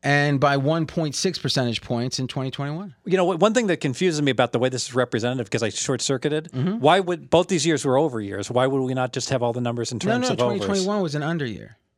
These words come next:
Speaker 2: Twenty twenty-one was only forty-four point six percent unders. That's an over.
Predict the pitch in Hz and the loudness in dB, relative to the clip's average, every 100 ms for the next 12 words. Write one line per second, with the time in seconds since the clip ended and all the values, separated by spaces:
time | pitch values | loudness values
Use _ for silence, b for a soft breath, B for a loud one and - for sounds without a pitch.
0 | _ _ _ _ _ _ _ _ - 180 | _ _ _ _ _ _ _ _ -8 -8
1 | 175 185 175 175 165 - 165 190 - - | -4 -4 -4 -6 -10 -6 -4 -2 -2 0
2 | 175 190 - 170 - 156 - 160 - 143 | 0 0 0 0 0 0 0 -4 -4 -2
3 | 151 165 185 98 127 - 143 202 101 | 0 0 0 -2 -2 0 2 0 -2